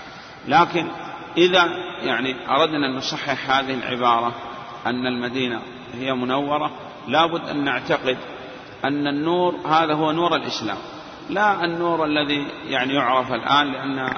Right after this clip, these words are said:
عائشة رضي الله عنها عندما يعني تبعت النبي عليه الصلاة والسلام إلى البقيع قالت: "ولم تكن المصابيح يومئذ".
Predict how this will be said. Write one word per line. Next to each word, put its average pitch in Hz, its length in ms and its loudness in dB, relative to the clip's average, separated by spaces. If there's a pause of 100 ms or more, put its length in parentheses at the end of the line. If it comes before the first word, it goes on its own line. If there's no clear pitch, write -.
(180)
عائشة 156 500 2
رضي 131 140 -4
الله 127 160 2
عنها 117 420 2 (640)
عندما 131 560 2 (140)
يعني 113 180 -8 (100)
تبعت 151 360 0
النبي 135 340 -2
عليه 120 160 0
الصلاة 123 420 0
والسلام 120 500 -6
إلى 139 100 0
البقيع 135 480 0 (420)
قالت: 151 220 4 (240)
"ولم 175 260 4
تكن 156 400 -2 (220)
المصابيح 151 680 0
يومئذ". 127 380 0